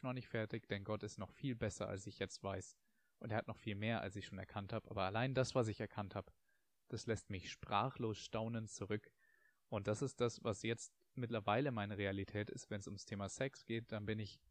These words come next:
am Staunen, dann bin ich voller Freude. Und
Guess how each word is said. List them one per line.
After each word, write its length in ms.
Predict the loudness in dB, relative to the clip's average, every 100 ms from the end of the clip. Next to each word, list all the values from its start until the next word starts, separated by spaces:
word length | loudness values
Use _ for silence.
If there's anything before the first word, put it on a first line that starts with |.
| _ _ -4
am 200 | -2 -2
Staunen, 580 | -4 4 4 6 2 2
dann 120 | 0
bin 100 | -2
ich 100 | -4
voller 300 | -2 0 0
Freude. 640 | -4 4 6 6 6 2 0 _ _ _ _ _ _ _ _ _ _ 0
Und 420 | 2 2 -2